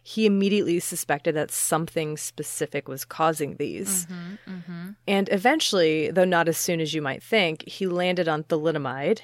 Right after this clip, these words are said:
Speaker 1: and he brought his suspicions to the sales rep, who passed on his concerns, which were dismissed as having no basis in fact.
Speaker 2: Mm-hmm.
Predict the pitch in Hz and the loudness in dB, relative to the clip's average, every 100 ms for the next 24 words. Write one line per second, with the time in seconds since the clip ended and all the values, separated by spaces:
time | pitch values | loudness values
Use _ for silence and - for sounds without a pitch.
0 | - - 185 180 - 190 160 185 196 208 | -12 -6 -2 -2 -2 -8 -2 0 2 0
1 | 220 214 - 165 - 160 - 151 147 254 | -4 -4 -4 -4 -2 -4 -4 -6 -2 2
2 | 269 247 - - - _ _ 185 180 - | 2 2 -2 -6 -10 _ _ -4 -4 -2
3 | - 165 - 185 170 - - 214 - 139 | -2 0 0 -2 0 -4 -4 -4 -2 -4
4 | 139 180 - - 160 170 - - 165 156 | -2 -4 -6 -8 -4 -4 -4 -2 0 0
5 | 147 - 156 - 156 143 - - - 135 | -2 -6 -6 -4 -4 -4 -10 -8 -4 -4
6 | 143 131 135 127 127 143 - 151 - 220 | -6 -6 -6 -6 -8 -10 -12 -12 -4 -4
7 | - - - - - 196 180 175 | -4 -12 -14 -16 -18 -16 -14 -14